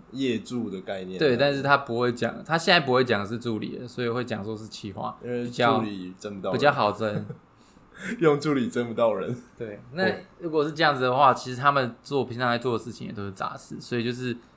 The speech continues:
Speaker 2: 呃，当然客户还是希望他们做一些有一些生产力的事情。
Speaker 1: 哦，对啊，
Speaker 2: 那最主要就是
Speaker 1: 没错。
Speaker 2: 设计D N什么的。
Speaker 1: 对啊。
Speaker 2: 嗯。
Speaker 1: 哎，那我们的成效要定在怎么样？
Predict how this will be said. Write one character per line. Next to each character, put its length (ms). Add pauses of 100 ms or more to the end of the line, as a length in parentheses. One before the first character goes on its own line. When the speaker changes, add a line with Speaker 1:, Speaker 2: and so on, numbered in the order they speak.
(760)
Speaker 2:
呃， 1000
当 140
然 160
客 180
户 80
还 120
是 80
希 140
望 120
他 60
们 120
做 160
一 40
些 160
有 80
一 40
些 140
生 180
产 220
力 100
的 60
事 160
情。 160 (180)
Speaker 1:
哦， 180
对 120
啊， 20
Speaker 2:
那 80
最 120
主 100
要 140
就 120
是 260
Speaker 1:
没 40
错。 80 (340)
Speaker 2:
设 240
计 200
D 260
N 120
什 120
么 80
的。 240 (140)
Speaker 1:
对 100
啊。 60 (220)
Speaker 2:
嗯。 200 (280)
Speaker 1:
哎， 140
那 240
我 200
们 280 (120)
的 400
成 200
效 280
要 120
定 240
在 160
怎 140
么 80
样？ 180